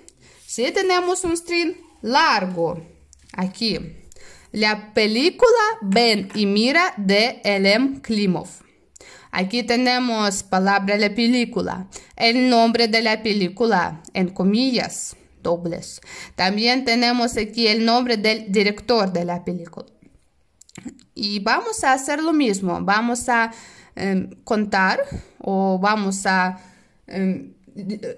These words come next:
vamos a contar cuántos caracteres hay en ese string. Hay que saber, queremos saber la longitud.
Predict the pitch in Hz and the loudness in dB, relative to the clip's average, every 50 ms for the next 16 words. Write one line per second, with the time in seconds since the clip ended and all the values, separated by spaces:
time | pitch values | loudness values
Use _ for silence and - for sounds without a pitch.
0 | - 220 202 214 226 233 233 220 220 214 - 226 208 208 220 214 233 240 269 349 | -6 -4 0 0 2 2 0 -2 -4 -2 -2 -2 -2 0 -2 -2 0 0 0 0
1 | 381 - 285 302 320 294 262 254 - - 226 214 214 285 415 - - 254 214 202 | 0 0 0 0 0 -2 -4 -4 -2 -2 0 0 0 -2 -2 -4 -6 -4 -4 -4
2 | 190 196 - - 208 214 233 269 302 294 - 240 208 220 208 214 233 - - 240 | -6 -8 -8 -4 -2 -2 -2 -2 -4 -6 -8 -6 -4 -2 -2 -2 -4 -4 -4 -4
3 | 240 247 240 - - - _ _ - - - - - 254 269 240 180 180 170 160 | -4 -4 -6 -10 -18 -20 _ _ -12 -12 -12 -8 -4 -2 -2 0 0 -2 -6 -8
4 | - - - - - - - 220 220 220 220 220 - 220 196 220 240 294 285 285 | -10 -18 -20 -18 -8 -6 -6 -4 -4 -4 -6 -4 -4 -4 0 0 0 0 0 0
5 | 269 254 262 269 247 240 - 233 208 190 214 233 254 247 247 226 208 214 226 233 | 0 2 2 2 0 0 -4 -6 -4 -2 -2 -2 0 0 0 0 0 0 0 0
6 | 254 247 - 254 - - 170 - | -2 -2 -6 -8 -6 -6 -8 -8